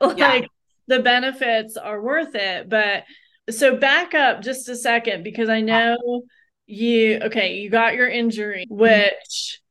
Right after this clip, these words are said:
Speaker 1: is very common actually in
Speaker 2: Yeah.
Speaker 1: runners to get injuries. Like, I remember when I got my first and I was like, "I didn't fall.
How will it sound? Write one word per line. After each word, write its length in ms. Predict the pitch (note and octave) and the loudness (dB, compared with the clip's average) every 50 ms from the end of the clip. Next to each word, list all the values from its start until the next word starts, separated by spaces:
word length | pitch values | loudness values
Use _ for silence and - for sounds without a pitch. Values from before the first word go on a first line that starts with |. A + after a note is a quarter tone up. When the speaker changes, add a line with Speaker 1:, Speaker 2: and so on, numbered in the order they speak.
| _ _ _ _ - - | _ _ _ _ -2 0
Speaker 1:
is 180 | B3 B3+ A3 | 0 2 2
very 340 | A3+ A3 B3+ C4 C4+ C#4 C#4+ C#4 | 2 2 2 4 4 2 2 -2
common 680 | - - G3+ F#3+ F3+ E3+ F3 F#3 G#3+ A#3 A#3+ B3 A#3+ - | -4 -8 -8 -8 -8 -8 -8 -4 -4 -2 -2 -4 -6 -6
actually 840 | - - G3+ F3+ F#3 - - - G#3+ G#3+ G#3+ G#3+ G#3+ G#3+ G#3+ G#3 - | -4 -4 -4 -4 -4 -6 -6 -4 -4 -2 -2 -2 -4 -4 -6 -6 -8
in 220 | - G3 G3 G3+ G3 | -8 -8 -6 -2 -2
Speaker 2:
Yeah. 100 | G3+ F#3+ | -2 -2
Speaker 1:
runners 580 | G3+ F3+ F3 _ _ - A#3+ A#3+ A3+ A3+ - | -2 -4 -6 _ _ -4 -4 -4 -4 -4 -2
to 100 | - A3+ | -2 0
get 440 | - A3 A3 G#3+ G#3+ A3 G3+ - - - | 2 4 4 4 4 4 2 0 -4 -6
injuries. 800 | C4 C#4+ E4 C4 G#3 G3+ F3 C#3+ G2 D#2+ C#3 G3+ G#3+ F#3+ - - | -4 -2 -2 -2 -2 -4 -6 -8 -10 -10 -10 -10 -10 -10 -8 -6
Like, 240 | A3 G3 F#3+ F#3+ F#3+ | -4 -2 -2 -2 -2
I 120 | F#3+ G3 | -2 -2
remember 340 | G3+ G#3 G#3+ G#3+ G#3 G#3 A3 | -2 -2 -2 -2 -2 0 -2
when 80 | G#3+ G#3 | 0 0
I 100 | G#3 G#3+ | 0 0
got 220 | G#3 G#3 G3 - | 0 0 -2 -2
my 120 | G#3 G#3+ G#3+ | -4 -4 -4
first 480 | G#3+ - G#3+ G3+ G#3+ A3+ A3 A3 - | -4 -8 -8 -4 -2 -4 -4 -4 -8
and 80 | G#3 A3 | -6 -4
I 100 | G#3+ G#3+ | -4 -4
was 80 | G#3+ G3+ | -4 -4
like, 320 | G#3 G3+ G3 G3 F#3+ - - | -4 -4 -4 -4 -4 -6 -10
"I 120 | - F3+ G3 | -10 -8 -4
didn't 420 | F#3+ G#3+ A3 A3 A3 A3 - - | -2 0 -2 -2 -2 -6 -12 -8
fall. 640 | - G3+ G3 G3 G3 G3 G3+ G3+ G#3 G#3 G#3 G#3+ G#3+ | -6 -4 -2 -2 -2 -2 -2 -2 -2 -4 -4 -6 -10